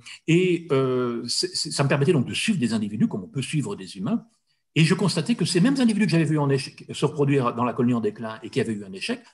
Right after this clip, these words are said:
je les retrouvais en train de prospecter dans la colonie en, en augmentation. Et l'année suivante, ils allaient se reproduire dans cette colonie-là. Et ça, ça m'a beaucoup troublé parce que je, j'étais convaincu que, en fait, les individus prenaient des décisions en fonction de leur histoire personnelle. Non, ils semblaient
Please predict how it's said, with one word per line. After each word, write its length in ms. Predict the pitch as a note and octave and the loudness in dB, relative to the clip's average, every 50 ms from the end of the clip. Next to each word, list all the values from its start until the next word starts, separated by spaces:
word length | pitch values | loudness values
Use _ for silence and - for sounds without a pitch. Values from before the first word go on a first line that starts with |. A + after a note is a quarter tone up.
| _ - | _ -2
je 100 | E3+ G#3+ | 0 0
les 60 | F#3 | 0
retrouvais 280 | C#3 - D3+ A#2+ D3+ | -2 -2 -2 -2 0
en 80 | G#3 F#3+ | 0 0
train 160 | - - D3+ | -2 -2 -4
de 80 | C3 - | -4 -2
prospecter 480 | - A#2+ A2+ - - - - - G#3+ | -4 -6 -8 -8 -10 -14 -8 -4 -4
dans 60 | G#3 E3 | -2 -2
la 80 | B2+ | -2
colonie 320 | - C3 A#2 A2+ B2 C#3+ B2+ | -4 -4 -4 -4 -4 -4 -4
en, 80 | A#2 | -6
en 120 | A2 G2+ G#2 | -8 -10 -10
augmentation. 600 | G2+ G2 G2+ F#2 - - - - - E3+ A3 - - - - _ _ | -10 -10 -12 -16 -18 -16 -14 -8 -2 -2 -2 -2 -4 -10 -18 _ _
Et 80 | E3+ | 2
l'année 220 | D#3+ C#3 A2 G2+ - | 2 2 0 -2 -6
suivante, 440 | - - - - C3 G#3 A3+ - - _ _ _ _ _ | -8 -14 -14 -8 -6 -6 -6 -6 -10 _ _ _ _ _
ils 100 | C3 A2 | -2 -2
allaient 140 | A2 C3+ D#3 | 0 0 0
se 80 | - C3 | 0 -2
reproduire 320 | A2 A#2+ C3+ C3+ B2+ D3 | -4 -2 -4 -4 -4 -4
dans 80 | C3+ - | -4 -6
cette 120 | - - | -8 -8
colonie-là. 380 | - A#2 G2+ G2 - - - - _ _ _ _ _ _ - | -8 -10 -10 -10 -12 -14 -16 -18 _ _ _ _ _ _ -4
Et 20 | C3 | -2
ça, 180 | - - A#3 | 0 0 0
ça 120 | A3+ - D#3+ | 0 2 2
m'a 120 | E3 E3+ | 2 2
beaucoup 240 | D3 F3 E3+ - F#3+ | 2 2 0 -2 -6
troublé 300 | - - D#3+ D3+ A#3 - | -6 -4 -2 -2 0 0
parce 160 | - - - | -2 -4 -2
que 100 | - F#3 | -2 -2
je, 120 | - E3 D#3+ - | -2 -2 -4 -6
j'étais 240 | A#2 D3 C#3 C#3+ E3 | -6 -6 -4 -4 -4
convaincu 420 | - E3 D#3+ E3 D#3 - B3 B3 | -4 -2 -2 -2 -2 -2 -2 -4
que, 300 | - F#3+ G#3 G#3+ G#3 - _ _ _ _ _ _ _ _ | -2 -2 -2 -2 -4 -10 _ _ _ _ _ _ _ _
en 100 | C#3 C3+ | -8 -2
fait, 340 | - A3 A3 - - E3 - | -2 -2 -2 -2 -6 -8 -4
les 220 | - C3 C#3 C3+ F3 | 0 0 0 2 2
individus 460 | D3+ C#3+ C3+ C3 C#3+ G#3+ G#3 G#3 - - - | 0 0 0 0 -2 -2 -4 -4 -10 -14 -12
prenaient 200 | - - D#3+ E3 | -4 0 0 2
des 80 | D3 C3 | 2 2
décisions 180 | B2 - F#3+ G#3 | 0 2 0 0
en 40 | F#3+ | 0
fonction 260 | - D3+ C3+ G#3+ G3+ | 0 -2 -2 0 2
de 80 | D3 C#3 | 4 4
leur 160 | C#3 B2+ C#3+ | 6 4 4
histoire 260 | C#3+ - A3+ A3 - | 2 0 0 -2 -2
personnelle. 440 | - D3 - - C#3 B2+ A2+ - - _ - | -2 -6 -4 -4 -4 -4 -6 -8 -10 _ 2
Non, 220 | C#3 F3+ G3 F#3+ - - - _ _ | 4 4 4 2 -2 -10 -18 _ _
ils 80 | - C3+ | -6 -6
semblaient 480 | - - - F#3+ F3 D#3 E3 D#3 C3+ | -6 -4 -2 0 2 2 2 2 0